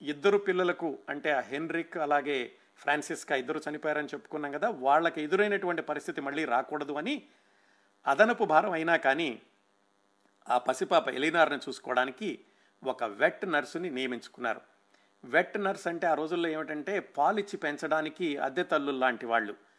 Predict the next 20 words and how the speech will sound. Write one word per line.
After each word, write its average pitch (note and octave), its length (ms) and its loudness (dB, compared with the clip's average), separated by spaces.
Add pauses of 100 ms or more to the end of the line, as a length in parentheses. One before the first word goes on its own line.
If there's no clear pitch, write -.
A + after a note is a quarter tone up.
(340)
అలా C#3 360 8
నర్సుని D3+ 340 0
నియమించుకున్నారు. D#3 680 -2
ఆమె D#3+ 260 2
ఏమిటంటే F3 360 -2
కేవలం F3 340 -2
పాలు D#3+ 280 0
ఇవ్వడమే E3 320 -2
కాకుండా D3+ 560 2 (480)
పిల్ల E3+ 160 2
యొక్క E3+ 220 2
క్షేమ D#3 220 -2
సమాచారాలు C#3 540 -2
కూడా C3+ 180 -2
చూసుకోవాలి. - 520 -10 (200)
అందుకని C3+ 580 -4 (420)
ఆ C3 80 8
పాపకి D#3+ 480 2
ఏ D#3 120 -2
కొంచెం F3 500 0